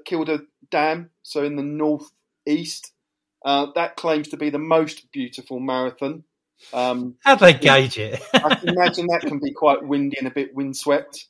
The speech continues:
Speaker 1: Um, and if you prefer your southwest, there's the Ex Estuary Marathon, which is down in Devon and is a kind of pathway, southwest coastal path marathon running around Topsham and Exeter.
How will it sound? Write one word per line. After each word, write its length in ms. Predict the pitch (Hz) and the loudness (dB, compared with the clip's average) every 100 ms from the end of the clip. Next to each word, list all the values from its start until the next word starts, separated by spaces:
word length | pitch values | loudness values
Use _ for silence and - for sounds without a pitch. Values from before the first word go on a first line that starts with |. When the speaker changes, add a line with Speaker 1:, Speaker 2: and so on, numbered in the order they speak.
| - | -2
Speaker 1:
Um, 340 | 143 143 139 139 _ - - | 2 2 0 -10 _ -18 -6
and 140 | 143 | -2
if 140 | 151 147 | -2 -4
you 100 | 147 | -4
prefer 420 | - 151 175 170 | -4 0 4 4
your 160 | 160 147 | 4 0
southwest, 720 | - 151 143 - 147 143 - | -2 -2 -2 0 -2 -2 -4
there's 260 | 151 143 139 | -4 -4 -4
the 260 | 147 139 - 160 | -8 -8 -8 -10
Ex 480 | - - - - _ _ - | -10 -12 -16 -16 _ _ -8
Estuary 380 | 147 - 143 127 | -8 -6 -6 -4
Marathon, 560 | 123 120 117 127 113 - _ _ _ | -4 -2 -4 -6 -12 -14 _ _ _
which 200 | - 123 131 | -14 -12 -12
is 80 | |
down 260 | - 147 139 | -4 -2 0
in 140 | 131 131 | -4 0
Devon 380 | 143 139 135 | 2 2 -2
and 240 | 123 123 127 131 | -6 -6 -6 -8
is 220 | 127 - | -6 -2
a 440 | 127 123 123 123 127 | 0 2 0 -4 -8
kind 140 | 135 123 | -8 -10
of 80 | |
pathway, 680 | - 139 131 - 127 123 120 _ _ _ - | -2 0 0 -2 -2 -2 -4 _ _ _ -12
southwest 560 | - 151 139 139 131 | -4 -2 -2 -6 -8
coastal 320 | - 135 - 131 - | -8 -8 -8 -16 -4
path 260 | 139 131 - | -2 -2 -4
marathon 360 | 113 113 - 120 | -10 -10 -10 -6
running 220 | 127 123 | -4 -4
around 240 | 123 120 120 | -4 -6 -6
Topsham 400 | 131 - 131 120 | -8 -8 -10 -6
and 80 | |
Exeter. 500 | 123 - - - 104 | -6 -8 -16 -14 -12